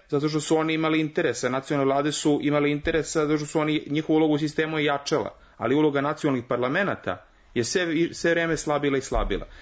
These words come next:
E sad, postojali su pokušaji da se to nekako nadomesti jačanjem Evropskog parlamenta, stvaranjem Evropskog parlamenta, čiji je predstavničkog tela koje biraju neposredno Evropljani. I sad vidite šta je interesantno.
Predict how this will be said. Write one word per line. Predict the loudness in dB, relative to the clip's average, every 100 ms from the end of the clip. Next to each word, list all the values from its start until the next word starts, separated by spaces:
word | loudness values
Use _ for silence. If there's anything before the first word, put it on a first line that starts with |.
| -20 -12
E |
sad, | -4 -4 -2
postojali | -2 0 0
su | -2 -2
pokušaji | -2 0 0 2
da | 2
se | 0 0
to | 0
nekako | -2 -2 -2
nadomesti | 0 0 0 -2 0 -2 -4 -16 -2
jačanjem | -2 0 0 0 0
Evropskog | 0 0 -4 -2
parlamenta, | -2 0 -2 -6 -14 _
stvaranjem | -6 -2 0 0 2
Evropskog | 0 2 2
parlamenta, | 2 0 0 -2 -4
čiji | 0 -2
je | 0
predstavničkog | -2 0 -2 0
tela | 2 0
koje | 0 0
biraju | 2 2
neposredno | 2 -2 -4 -2 0
Evropljani. | 2 0 -2 -4 -6 _ _ _ -20 -20 _ _ _ _ _ _ _ _ _ -20 -12
I | -4
sad | 0
vidite | 0 0 0
šta | 0
je | -2
interesantno. | 0 -2 -2 -6 -8 -20